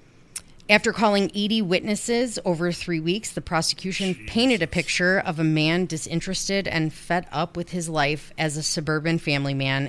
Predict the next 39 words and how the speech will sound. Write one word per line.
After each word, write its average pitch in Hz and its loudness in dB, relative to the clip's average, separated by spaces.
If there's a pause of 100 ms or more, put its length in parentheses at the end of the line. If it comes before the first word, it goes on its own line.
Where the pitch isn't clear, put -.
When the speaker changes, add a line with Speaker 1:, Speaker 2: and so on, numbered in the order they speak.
Speaker 1:
and 143 -4
private 139 0
investigator 143 -2
of 147 -8
computer 147 -4
forensics, - -8 (480)
who 302 -2
was 302 2
spending 214 2
thousands 190 2
of 175 -4
dollars 151 2
at 156 -2
strip - -6
clubs 151 -4
days 135 -2
before 127 -8
the 120 -14
murders. - -8 (360)
Speaker 2:
But, 175 -10
like, 196 2
Speaker 1:
Again, 165 6
without 196 8
touching 214 2
a 196 2
boobie. 180 0 (680)
Speaker 2:
Yeah, 147 -2 (340)
but 151 -4 (560)
what 175 -6
guy 165 0
doesn't 113 -6
wanna 104 -8
go 101 -8
to 98 -10
a 92 -10
fucking 101 -12
strip - -8
club 98 -12
to 98 -12